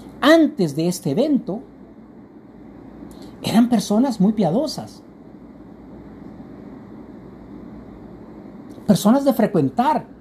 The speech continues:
los sacramentos asiduamente. Y cuando ocurre esta tragedia, esta situación en su vida,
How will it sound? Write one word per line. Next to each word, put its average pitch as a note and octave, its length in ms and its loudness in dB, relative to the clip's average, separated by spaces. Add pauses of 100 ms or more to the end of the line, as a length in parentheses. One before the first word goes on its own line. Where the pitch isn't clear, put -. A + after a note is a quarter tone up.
(1300)
los E3 180 6
sacramentos F3+ 920 2
asiduamente. A#3+ 840 2 (2750)
Y C#4+ 100 8
cuando A#3+ 280 4
ocurre C4 480 4 (920)
esta B3+ 300 4
tragedia, F#3 680 4
esta B3 240 2
situación A3 460 2
en F#3+ 80 2
su F#3 100 0
vida, D#4 280 2